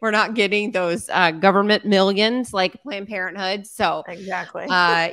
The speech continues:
Speaker 1: yeah, so we, we are always looking for investors. We would, we would love to talk to you about investing, and,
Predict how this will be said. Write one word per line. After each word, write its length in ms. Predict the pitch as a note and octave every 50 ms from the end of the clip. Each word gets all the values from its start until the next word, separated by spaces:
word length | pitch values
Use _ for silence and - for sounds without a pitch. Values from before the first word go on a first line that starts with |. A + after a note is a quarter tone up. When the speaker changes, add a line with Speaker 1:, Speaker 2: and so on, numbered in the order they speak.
| -
Speaker 1:
yeah, 260 | F#3 G3+ F#3 E3+ E3+
so 400 | F3 - - - G#3 F#3+ F#3 F3+
we, 440 | F3+ F#3 G3+ G#3 G#3+ G#3+ G#3+ G#3+ - -
we 300 | - G#3 G3 G3+ G3+ G3+
are 260 | G3+ F#3+ F3+ F3+ F3+ - -
always 340 | F3+ F#3 F#3 G3+ G#3+ - -
looking 320 | G#3 G3 - G3+ G3+ G3
for 300 | - - F#3 F#3 F3+ F3
investors. 920 | E3+ E3 F3+ E3+ E3 D#3+ E3+ - - - - F3 F3 F3 F3+ F3+ - -
We 140 | - D#3+ D#3+
would, 380 | D#3 D#3 D#3 D#3 D#3 D3 D#3 - _
we 160 | E3 E3 D#3+
would 140 | E3 D#3+ -
love 580 | E3+ F3 G3+ A#3 A#3 F3+ D3 C3+ D3 D3+ D3 - - _ -
to 260 | - - E3 D#3+ D#3
talk 260 | - - D#3 D3+ - -
to 100 | - D#3
you 60 | D#3+
about 280 | D3+ D3 D3 D3 - -
investing, 680 | D#3+ D#3 D3 C#3+ C#3+ - - - - F3 F#3 G#3+ A#3+ A3+
and, 440 | - E3+ E3+ E3+ E3 E3 E3 D#3+